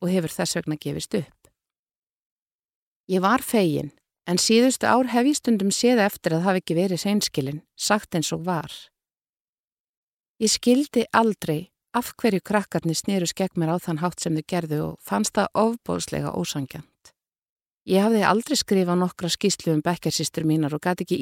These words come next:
ímyndað mér hvernig nokkrum dytti það í hug. Það var ekki fyrr en ég var þrjátíu og fimm ára að skýringin kom. Ég hitti strákinn sem harðast gekk fram og hann bað mig afsökunar á ofbeldinu. Ég sagði honum að mér hefði sárnað mest óréttlætið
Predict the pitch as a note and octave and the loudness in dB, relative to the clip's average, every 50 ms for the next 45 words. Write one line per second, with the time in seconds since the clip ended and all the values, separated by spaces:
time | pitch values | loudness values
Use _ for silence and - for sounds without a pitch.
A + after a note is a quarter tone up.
0 | G#3+ A#3 C4 C#4+ C4+ - D3 C#3+ C#3 D3+ - - G3 F3+ F#3+ F#3 F#3 G3 F#3 - | 4 6 6 6 6 4 2 0 0 -2 -2 -2 -2 0 2 2 2 0 0 -2
1 | - G3 F#3 E3 - A#3+ C#4 - - G3 E3 D#3 D3+ D#3 D#3+ D#3+ - C4+ C#4+ A3+ | -2 -2 0 2 2 2 2 2 -2 -2 0 0 0 0 0 2 2 4 4 2
2 | - - - - - _ _ _ _ _ _ _ _ _ _ _ _ _ _ _ | 2 -2 -8 -20 -20 _ _ _ _ _ _ _ _ _ _ _ _ _ _ _
3 | _ _ _ _ _ _ _ _ - A3+ G#3 F#3+ G3+ A#3 C4 C4+ - A#3 - - | _ _ _ _ _ _ _ _ 0 2 2 4 4 4 2 2 0 0 -2 0
4 | G#3+ F#3 F3+ F3 F3 E3+ F3 - - - G#3+ G#3 B3 - - - - F3+ E3 - | 0 0 0 0 0 -2 -4 -6 -4 -2 0 0 0 -2 -4 -4 -4 -2 -2 -2
5 | - F#3 - - A#3+ A#3+ A#3+ G3 D3+ C#3+ - - - _ _ _ _ - E3+ E3 | -4 -4 -2 0 2 2 2 2 0 -2 -6 -8 -14 _ _ _ _ -6 -4 -4
6 | - - G3 F3+ E3 D#3+ D3+ - - F3 F3 - G3 F3 D#3 E3 - _ _ _ | -4 -2 -2 0 0 0 -2 -4 -6 -10 -8 -6 -6 -6 -6 -8 -12 _ _ _
7 | _ _ _ _ _ _ _ _ _ _ _ _ _ _ _ _ _ _ _ - | _ _ _ _ _ _ _ _ _ _ _ _ _ _ _ _ _ _ _ 0
8 | G3 G#3 F#3+ A#3 B3+ B3+ - - C#4 - - A#3+ G3 F3 D#3 - - D3 E3 F#3 | 0 4 6 6 4 4 2 0 -2 0 2 2 2 2 2 0 -2 -2 -2 -2
9 | - - G#3 F#3+ F3+ G3 G#3+ G#3 G#3 G#3 F#3+ - - - F3+ E3+ - - - D3 | -2 -2 0 0 2 2 2 2 2 0 -2 -2 -4 -4 -6 -6 -6 -6 -4 -4
10 | C3+ D#3 E3 D#3+ _ _ _ - F#3+ G3 G#3 G#3 - G#3 G#3 G#3+ A3 G#3+ G#3+ - | -2 -2 -4 -8 _ _ _ -4 -2 0 0 0 2 2 2 4 2 2 2 2
11 | - B3+ - - - F3+ - - D#3 D#3 D#3 D#3+ E3+ - G3+ F#3+ - - D3+ - | 0 0 0 -2 -4 -2 -2 -2 -2 -2 0 -2 -2 -2 -2 -2 -4 -6 -8 -8
12 | - C#3+ - - - - _ _ _ _ _ _ _ _ _ _ _ _ _ _ | -8 -8 -10 -10 -12 -18 _ _ _ _ _ _ _ _ _ _ _ _ _ _
13 | _ _ - B3 B3 - - B3+ C4 C4+ B3+ A3+ F#3 E3+ D#3+ E3 E3 E3+ F3+ F#3+ | _ _ -2 0 2 2 4 4 6 6 6 6 4 4 4 2 2 2 2 2
14 | G3 G#3 G#3 F#3 F3+ F3 - - G3 G#3+ A3+ - - F3 E3+ F#3 G3 F#3 - - | 2 2 2 0 0 0 0 2 2 2 0 0 -2 -2 0 0 -2 -4 -4 -2
15 | - G#3+ A3+ A#3+ A#3+ F#3+ D#3+ - C3 C3+ - - D#3 - - | 2 4 4 6 4 4 0 -2 -4 -6 -6 -8 -12 -16 -16